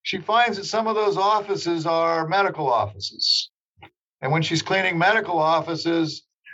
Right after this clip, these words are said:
she finds they have a unique problem because there's urine and blood and feces,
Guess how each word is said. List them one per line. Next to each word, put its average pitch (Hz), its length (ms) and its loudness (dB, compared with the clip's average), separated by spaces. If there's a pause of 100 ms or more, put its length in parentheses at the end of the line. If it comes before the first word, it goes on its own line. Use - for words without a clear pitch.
(180)
she - 160 -4
finds 180 480 2
they 175 120 0
have 175 140 2
a 170 80 2
unique 170 400 0
problem 160 420 2
because 156 300 -2
there's 147 400 -2 (120)
urine 156 720 0
and 117 220 -4
blood 156 600 2
and 113 180 -10
feces, 151 760 -2